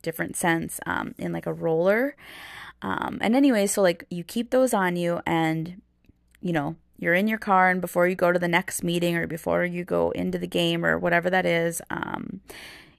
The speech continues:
you just pause, you put your roller on, and you, like, smell it. And you take, like, three breaths, just,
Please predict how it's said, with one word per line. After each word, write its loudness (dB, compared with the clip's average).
you 0
just -6
pause, 2
you -2
put 2
your 2
roller 2
on, 4
and -2
you, -2
like, -4
smell 2
it. 0
And 4
you 4
take, 2
like, 0
three 2
breaths, 0
just, -4